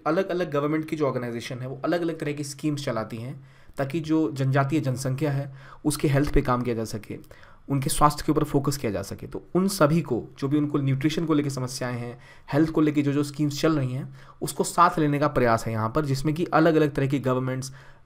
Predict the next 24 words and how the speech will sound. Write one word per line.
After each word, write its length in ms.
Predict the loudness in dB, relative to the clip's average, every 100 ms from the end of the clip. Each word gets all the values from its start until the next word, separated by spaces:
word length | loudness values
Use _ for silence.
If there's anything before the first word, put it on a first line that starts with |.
| -10
जो 60 | 0
स्टेट 220 | 2 6
गवर्नमेंट्स 440 | 6 4 0 -2
हैं, 200 | -4 -4
जो 140 | -4 -2
फिलैंथ्रोपिस्ट 680 | -2 -2 0 -2 -2 -4
हैं, 260 | -8 -10 -14 -20 _ _ _ -2
एनजीओज़ 500 | -2 0 -2 -4 -6
हैं, 220 | -10 -14 -20 _ -20 _ _
फाउंडेशंस 640 | -2 0 2 0 0 -2 -4
हैं, 60 |
वो 120 | -4
सभी 240 | -4 -2 0
मिलकर 380 | 0 0 0 -2 -4 -12
अपने, 240 | -6 -4 -4 -8
अपने 200 | -4 -2
एफर्ट्स 480 | -2 -4 -4 -2 -2
लगाएंगी, 260 | -2 0
कोलैबोरेट 480 | 0 2 4 4 4
करेंगी 400 | 0 -6 -8 -14 -20 -20 -20 -4
ताकि 220 | -2 0 -2
एक 80 |
सस्टेनेबल 560 | -2 -4 -4 -2 -2 -2 0
हेल्थ 140 | 0